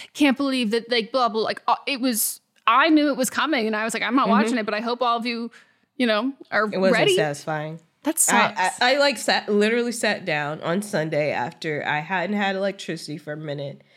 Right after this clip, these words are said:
Speaker 2: And I was like, "Okay, I can finally watch it." And I was literally like, "What the hell is this?"
Speaker 1: Big disappointment.
Speaker 2: Mm-hmm.
Speaker 1: That sucks. Well, I'm sorry. I can't figure out the show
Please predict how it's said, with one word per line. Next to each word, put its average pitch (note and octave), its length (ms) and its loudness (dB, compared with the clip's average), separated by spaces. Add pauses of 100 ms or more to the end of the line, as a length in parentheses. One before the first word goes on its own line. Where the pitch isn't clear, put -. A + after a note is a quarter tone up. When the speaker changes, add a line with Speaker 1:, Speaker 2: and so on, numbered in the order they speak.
(420)
Speaker 2:
And D3+ 60 -8
I - 20 -4
was D#3+ 100 -8
like, C#3+ 160 -6
"Okay, D#3+ 240 -6
I B2+ 40 -6
can C#3+ 120 -10
finally E3+ 380 -4
watch C#3 340 -6
it." C3+ 240 -12 (1160)
And F3 160 0
I E3 120 -2
was E3+ 220 -4
literally D#3+ 240 -4
like, C#3+ 240 -8
"What C#3+ 180 -8
the D#3+ 80 -10
hell D#3 200 -8
is - 160 -12
this?" - 380 -20 (960)
Speaker 1:
Big G3 180 2
disappointment. - 800 -8
Speaker 2:
Mm-hmm. F3 420 -6 (1080)
Speaker 1:
That D4 140 -8
sucks. - 400 -8 (1400)
Well, B3 240 2 (240)
I'm B3+ 100 4
sorry. G#3 400 0 (140)
I B3+ 40 0
can't D#4+ 280 0
figure D4+ 240 0
out A3 200 0
the A#3 60 -2
show A3 500 -2